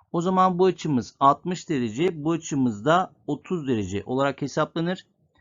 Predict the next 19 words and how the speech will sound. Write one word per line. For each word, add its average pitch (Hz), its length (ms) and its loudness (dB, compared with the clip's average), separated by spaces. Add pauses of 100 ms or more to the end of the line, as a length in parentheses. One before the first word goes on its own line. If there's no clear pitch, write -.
(400)
Otuzun 185 380 0
karşısında 185 520 4
altı 160 340 6
varsa 151 440 4
doksanın 151 400 0
karşısında 139 720 2
on 156 160 2
iki 165 200 -4
vardır. 165 480 4 (720)
Altmışın 165 520 6
karşısında 143 520 0
da 196 180 -2
altı 156 420 2
kök 113 360 -4
üç 185 240 -8
olacak. 101 440 -2 (920)
Yine 214 340 2
paralellikten 185 1000 2
dolayı 160 500 4